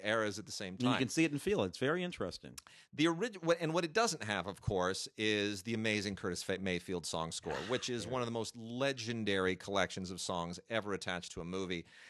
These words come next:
Speaker 1: and which makes this movie. Now, Ron O'Neal kills it here. He makes it. He, he lives his
Speaker 2: Priest,
Speaker 1: character.
Speaker 2: yeah.
Speaker 1: He plays Priest beautifully.
Speaker 2: A re-, a character relevant to the day. What's that, seventy-two? That was seventy-two,
Speaker 1: Yeah.
Speaker 2: right?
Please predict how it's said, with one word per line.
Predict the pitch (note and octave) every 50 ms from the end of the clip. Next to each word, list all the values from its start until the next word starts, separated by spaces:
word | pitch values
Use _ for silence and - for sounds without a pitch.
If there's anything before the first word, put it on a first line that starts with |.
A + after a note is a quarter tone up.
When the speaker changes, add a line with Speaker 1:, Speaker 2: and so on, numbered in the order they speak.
| - - -
Speaker 1:
and | C3+ C#3
which | C3+ - -
makes | A#2 A#2 A#2 A#2+ B2 A#2+ G#2+ - -
this | G#2 G2 F2+ -
movie. | A2 G#2 G2 F2 D#2 D2+ D2
Now, | F2 G2+ G#2 G#2 G#2
Ron | G2+ G#2 A#2+ D3+ F#3 F#3+
O'Neal | E3+ C#3+ C3+ C3+ C#3 C3 A2+ G2 G2 A2+ B2+ - _ _ _ _ _ _ -
kills | - - F#3 F3 C#3+ G#2+
it | G#2+ F#2+
here. | - F2+ E2+ D2+ D2 F2 A#2+ - _ _
He | - B2
makes | A#2+ A#2+ B2 C3+ C#3 - -
it. | G2+ F2+ F#2+ F#2
He, | G#2 A2 A2 G2+ G2+ G#2 G2
he | G2+ A2
lives | - C#3 C3 B2+ A#2+
his | - G#2 -
Speaker 2:
Priest, | -
Speaker 1:
character. | - G#2+ G2 F#2 D#2+ D#2+ D#2+ D#2 D2 - -
Speaker 2:
yeah. | - F#2
Speaker 1:
He | F#2
plays | - - C3 B2+ A#2 -
Priest | - - - A2+ F#2+ E2+ -
beautifully. | - G#2 G#2 G2+ F#2+ - - F2 E2 E2+ - - -
Speaker 2:
A | F3+ F#3
re-, | F#3 A#3 A#3+ G3
a | F3 E3+
character | - A#3 G#3+ G3+ F3+ - E3 C#3+
relevant | C#3 D3+ D#3 D3+ C#3+ C3 C#3+ A#2+ -
to | C3
the | G2+ A2
day. | C#3+ C3+
What's | A2 A#2+ B2+ -
that, | C#3 A2
seventy-two? | - - D3 B2+ A#2+ A2 - - B2 G#2
That | A2 A#2
was | F#2+ F#2+
seventy-two, | - - C3 A2+ G2+ F#2+ G2+ F#2 C#3
Speaker 1:
Yeah. | G2
Speaker 2:
right? | F2 F2+ F2+ F#2 -